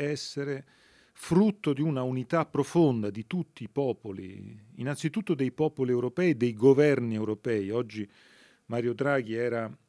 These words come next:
a Bruxelles, ha incontrato, eh, la Presidente della Commissione europea.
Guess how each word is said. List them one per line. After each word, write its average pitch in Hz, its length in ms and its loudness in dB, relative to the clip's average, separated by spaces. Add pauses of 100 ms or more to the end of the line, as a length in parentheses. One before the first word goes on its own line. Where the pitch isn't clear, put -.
(220)
a 131 140 -6
Bruxelles, 165 680 2
ha 127 80 0
incontrato, 120 1300 -6
eh, 113 40 -14
la 110 260 -12
Presidente 120 540 -6
della 107 160 -10
Commissione 113 460 -10
europea. 147 560 -6